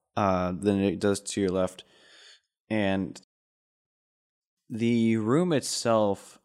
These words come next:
is, you kinda walk in and you're just caught off guard, 'cause this room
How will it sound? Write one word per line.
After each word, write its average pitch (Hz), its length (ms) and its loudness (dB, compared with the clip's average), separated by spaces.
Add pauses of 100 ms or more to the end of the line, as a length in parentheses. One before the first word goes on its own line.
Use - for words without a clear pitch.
is, 98 520 -2
you 110 240 -2
kinda 147 220 2
walk 117 360 4
in 104 260 2
and 95 120 0
you're 98 220 4
just 95 260 -2
caught 98 220 0
off 90 240 -2
guard, 90 260 0 (320)
'cause 110 220 6
this 110 200 -4
room 120 300 0